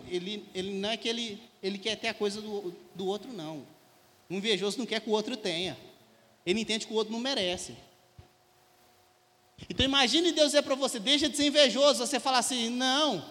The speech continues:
eu não sou invejoso." Eu falar assim: "Você tá dizendo que aquela pessoa não pode ter." Para de ser invejoso. Vai trabalhar também. Vai produzir riqueza também.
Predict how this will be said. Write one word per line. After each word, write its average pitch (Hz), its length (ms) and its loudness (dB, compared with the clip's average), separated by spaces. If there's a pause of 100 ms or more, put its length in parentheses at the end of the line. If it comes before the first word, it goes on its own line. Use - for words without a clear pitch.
(360)
eu 202 100 0
não 277 140 2
sou 285 160 0
invejoso." 262 500 2
Eu 233 80 2
falar 240 280 4
assim: 262 320 0
"Você 226 220 0
tá 262 120 0
dizendo 233 300 2
que 262 100 6
aquela 302 320 8
pessoa 277 340 0
não 302 140 2
pode 285 300 0
ter." 196 480 -2 (1120)
Para 202 180 -4
de 214 80 -10
ser 226 80 -8
invejoso. 202 540 -8 (2250)
Vai 139 80 -10
trabalhar 190 440 -4
também. 175 320 -10 (1500)
Vai 156 220 -8
produzir 185 440 -6
riqueza 180 440 -10
também. 147 360 -12